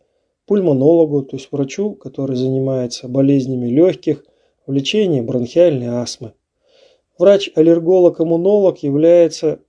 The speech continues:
очень важным помощником, а иногда и ведущим специалистом в лечении аллергических заболеваний кожи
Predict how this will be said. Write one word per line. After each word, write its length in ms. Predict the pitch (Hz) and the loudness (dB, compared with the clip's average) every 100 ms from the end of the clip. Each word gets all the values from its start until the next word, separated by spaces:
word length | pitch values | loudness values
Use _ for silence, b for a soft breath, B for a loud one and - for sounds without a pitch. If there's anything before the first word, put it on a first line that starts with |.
| - | -20
очень 260 | 143 147 139 | -14 -8 0
важным 440 | 156 185 175 143 | 2 2 0 -6
помощником, 920 | - 135 127 131 - 160 156 180 170 _ - | -4 -2 -2 -4 -4 -6 -4 -6 -6 _ -16
а 80 | |
иногда 420 | 123 131 127 156 147 | -12 -10 -2 0 0
и 60 | |
ведущим 480 | 123 120 139 - 131 | -2 -4 -4 -4 -12
специалистом 920 | - 143 - 139 131 175 175 - 147 b b b b b _ | -14 -16 -6 -4 0 0 0 -6 -8 b b b b b _
в 100 | 139 | -8
лечении 800 | 135 139 - 190 196 185 165 147 - | -4 -4 0 0 2 2 0 -2 -6
аллергических 800 | 139 143 147 202 180 151 147 127 | -2 0 0 -6 -6 -6 -6 -6
заболеваний 680 | 127 120 131 135 185 170 123 | -4 -2 0 2 2 2 -6
кожи 640 | - 139 147 135 143 135 | -4 2 2 2 -2 -4